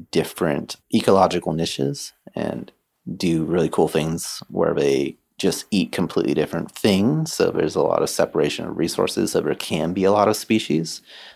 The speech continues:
like, in the same area. So I know <sighs> this is probably the question that the internet wants to know the most about, 'cause I, I have people ask this question to me in my personal life, and I'm just like, "Uh, it's <laughs> problematic."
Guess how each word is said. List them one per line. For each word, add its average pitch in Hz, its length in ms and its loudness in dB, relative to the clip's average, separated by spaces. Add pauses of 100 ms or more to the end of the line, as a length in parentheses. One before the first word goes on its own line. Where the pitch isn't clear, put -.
(100)
like, 95 180 -4
in 92 80 -2
the 90 80 -2
same 87 320 -4
area. 101 560 0 (460)
So 92 500 2 (560)
I 123 140 4
know 101 380 4
<sighs> - 1160 -4
this 120 180 -2
is 120 160 4 (180)
probably 107 480 6
the 98 120 2
question 101 520 0
that 98 140 -2
the 98 80 -6
internet 92 380 -2
wants - 260 -6
to - 80 -8
know - 220 -4
the 92 80 0
most - 340 -4
about, - 260 -2
'cause 113 140 -6
I, 110 340 6 (200)
I 107 60 2
have 113 220 2
people - 280 0
ask - 320 0
this - 360 -4 (600)
question - 440 2
to - 140 -4
me - 180 -2
in 50 80 -4
my 50 120 -2
personal - 420 -2
life, - 240 -4
and - 120 -4
I'm 110 60 -6
just - 160 -10
like, - 160 -6
"Uh, 131 520 4
it's - 240 -14 (580)
<laughs> - 600 -2
problematic." 73 680 2